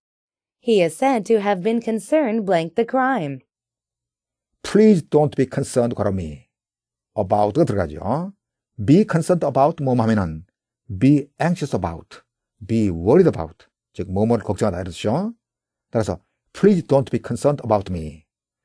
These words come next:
Speaker 2: 제발 나에 대해 걱정하지 마세요. 이런 의미가 되죠. 다른 식으로 표현해보면은 concerned의 반대말 unconcerned를 이용해 please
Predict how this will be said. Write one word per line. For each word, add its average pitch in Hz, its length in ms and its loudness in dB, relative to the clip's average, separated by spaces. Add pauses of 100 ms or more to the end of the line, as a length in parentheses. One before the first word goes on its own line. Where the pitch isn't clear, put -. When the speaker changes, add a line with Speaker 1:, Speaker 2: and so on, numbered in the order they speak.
(200)
Speaker 2:
제발 110 320 2
나에 127 160 6
대해 120 160 6
걱정하지 107 300 -2
마세요. 87 540 -6
이런 131 140 0
의미가 101 180 2
되죠. 104 460 -4 (880)
다른 147 200 4
식으로 165 200 6
표현해보면은 107 800 2 (460)
concerned의 180 580 4
반대말 117 520 2 (420)
unconcerned를 180 760 2
이용해 98 580 -2 (460)
please 208 400 2